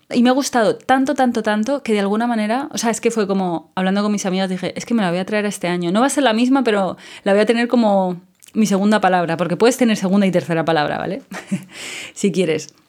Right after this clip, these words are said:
Y es como, "Me la voy a traer". Entonces me he dado cuenta de que la palabra que he escogido está muy relacionada, pero es como desde otra perspectiva, ¿vale? Tiene otro punto de vista y me encanta. Es como que la comple-, es como,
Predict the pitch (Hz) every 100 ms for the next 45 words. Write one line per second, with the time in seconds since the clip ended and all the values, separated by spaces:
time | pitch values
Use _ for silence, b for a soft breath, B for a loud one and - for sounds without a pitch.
0 | _ 226 220 220 202 220 202 202 233 214
1 | 180 - 226 320 302 320 392 381 370 415
2 | 381 311 359 226 247 254 - 233 208 -
3 | 226 208 214 254 381 381 339 - - 294
4 | 302 277 339 - 233 - 262 294 330 311
5 | 269 254 247 254 247 240 226 - 294 269
6 | - - 190 185 202 202 190 - 165 -
7 | 175 156 - _ - 180 190 - 196 202
8 | 196 202 202 202 190 175 165 - 156 -
9 | 202 180 170 165 196 180 175 175 214 202
10 | 196 180 - 196 185 185 185 196 - 233
11 | 214